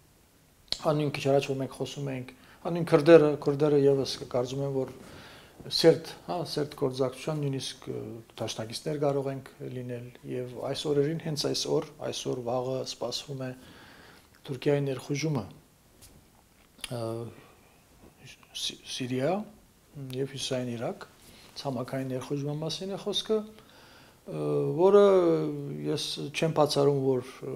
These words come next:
լինի, ի դարբերություն նախորդ դար-, դարիների նրա փորձերի և, ը, ես, ես չեմ բացառում, որ այդ, ը, ներխուժումը, ը, նման, նմանը լինի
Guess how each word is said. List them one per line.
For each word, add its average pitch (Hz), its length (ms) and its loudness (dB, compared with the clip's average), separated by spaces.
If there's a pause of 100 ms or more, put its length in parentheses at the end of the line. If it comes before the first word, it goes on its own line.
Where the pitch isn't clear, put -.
(140)
լինի, 135 380 -6 (1400)
ի 143 260 -8
դարբերություն 139 580 2
նախորդ 123 300 -4
դար-, 123 260 -2
դարիների 127 520 -2
նրա 123 200 -4
փորձերի 127 640 -4
և, 175 380 0
ը, 160 260 -2
ես, 151 260 0
ես 147 240 -6
չեմ 165 160 -6
բացառում, 165 460 -2
որ 185 240 4
այդ, - 300 -6
ը, 143 120 2 (280)
ներխուժումը, 151 760 -2
ը, - 960 -8
նման, 156 460 8
նմանը 156 440 6
լինի 147 320 2